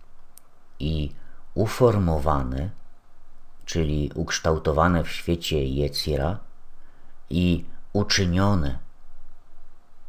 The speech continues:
czyli utworzone, zrobione w granicach świata Asiya. Tysiące tysięcy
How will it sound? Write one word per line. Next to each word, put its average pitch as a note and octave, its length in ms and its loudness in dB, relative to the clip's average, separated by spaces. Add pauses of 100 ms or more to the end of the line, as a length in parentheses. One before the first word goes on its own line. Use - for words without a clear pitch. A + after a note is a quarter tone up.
(680)
czyli C#2+ 400 -2 (200)
utworzone, D2+ 840 2 (220)
zrobione D2 800 2 (520)
w C#2+ 140 -2
granicach D#2 720 4
świata D#2 440 0
Asiya. D#2 520 0 (2750)
Tysiące F#2+ 840 4
tysięcy C#2+ 840 0